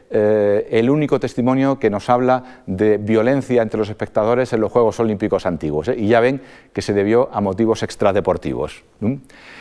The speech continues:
Hasta que se presentó peregrino en persona, acompañado de una inmensa multitud después de la competición de los heraldos,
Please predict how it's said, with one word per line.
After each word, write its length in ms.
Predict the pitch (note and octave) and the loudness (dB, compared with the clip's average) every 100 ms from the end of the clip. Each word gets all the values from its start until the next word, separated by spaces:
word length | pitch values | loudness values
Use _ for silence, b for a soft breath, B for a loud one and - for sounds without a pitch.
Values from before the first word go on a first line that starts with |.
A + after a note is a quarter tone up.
| B B B B B | B B B B B
Hasta 200 | C#3 C#3 | 2 2
que 80 | B2+ | 0
se 100 | B2+ | -2
presentó 400 | A2+ A#2+ A#2 E3+ | 0 2 2 2
peregrino 460 | E3 A#2 C3+ D#3 | 2 2 2 2
en 120 | C3+ A2+ | 2 2
persona, 720 | A2 - C#3 C#3 C3+ - - | 0 2 0 2 -2 -10 -6
acompañado 720 | - A#2 B2+ A#2 G#2 B2 D3+ | -4 0 0 2 2 4 2
de 60 | D3 | 2
una 100 | D3+ | 2
inmensa 520 | C#3 A2+ D3 D3+ C3+ | 2 2 2 2 0
multitud 540 | A#2 A#2 G#2+ G2+ B2+ C3 B B | 2 0 0 0 0 0 B B
después 360 | G2+ G#2+ - C3+ | -2 0 2 2
de 80 | C3 | 2
la 100 | B2 | 0
competición 480 | A2 G#2+ G2+ A#2+ A#2+ | 0 -2 0 2 2
de 80 | |
los 160 | G#2 F#2+ | 2 2
heraldos, 540 | G2 A2 D#2+ D2+ - | 2 2 2 -6 -8